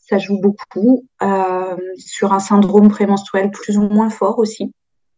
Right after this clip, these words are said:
La fatigue, bah forcément, quand on est fatigué, bah le corps, il a d'autres priorités,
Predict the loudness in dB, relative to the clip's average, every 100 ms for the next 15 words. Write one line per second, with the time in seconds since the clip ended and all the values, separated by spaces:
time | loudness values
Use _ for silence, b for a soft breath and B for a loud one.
0 | _ 2 2 4 2 2 2 4 2 -2
1 | -4 -6 -4 -6 -6 -4 0 2 2 -2
2 | -6 -8 -8 -8 -8 -10 -4 2 6 6
3 | 4 0 0 -2 -2 0 0 2 2 2
4 | 0 -2 2 2 0 -4 -10